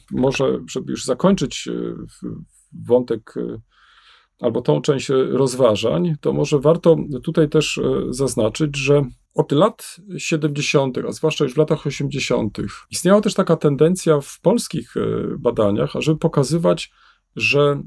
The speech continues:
ta okupacja miała różne oblicza, że byli tacy Niemcy i tacy Niemcy, że byli na przykład tacy Polacy i tacy Polacy.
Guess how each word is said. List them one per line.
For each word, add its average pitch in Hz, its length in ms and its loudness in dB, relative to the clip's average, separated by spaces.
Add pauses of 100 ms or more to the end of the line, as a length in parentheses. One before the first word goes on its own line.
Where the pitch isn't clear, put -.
ta 156 100 2
okupacja 160 520 0
miała 151 260 4
różne 143 260 -2
oblicza, 110 540 -6 (280)
że 123 200 -2
byli 131 420 2 (140)
tacy 156 520 -2
Niemcy 156 420 -4
i 156 140 -8
tacy 151 320 2
Niemcy, 107 600 -6
że 127 500 6
byli 147 260 2
na 143 100 2
przykład 143 500 -6
tacy 123 300 0
Polacy 71 420 -2
i - 60 -4
tacy - 280 -4
Polacy. 104 520 -4